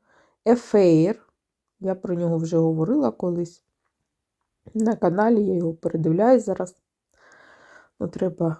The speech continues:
improve language, щось робити з цим. А, так ось, м, ну, зараз ви знаєте, що можна подивитися,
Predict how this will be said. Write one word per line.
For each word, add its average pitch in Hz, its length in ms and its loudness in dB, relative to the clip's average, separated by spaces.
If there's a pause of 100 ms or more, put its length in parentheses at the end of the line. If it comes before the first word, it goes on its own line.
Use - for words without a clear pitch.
(200)
improve 196 480 2
language, 196 680 2 (300)
щось - 280 -12
робити 156 400 -6
з - 160 -14
цим. 185 180 -10 (680)
А, 156 400 -2
так 233 280 4
ось, 165 340 4 (580)
м, 160 640 -4 (680)
ну, 208 160 4
зараз 220 320 4
ви 175 60 -6
знаєте, 165 340 -4
що - 140 -10
можна 156 280 -6
подивитися, 156 1120 -4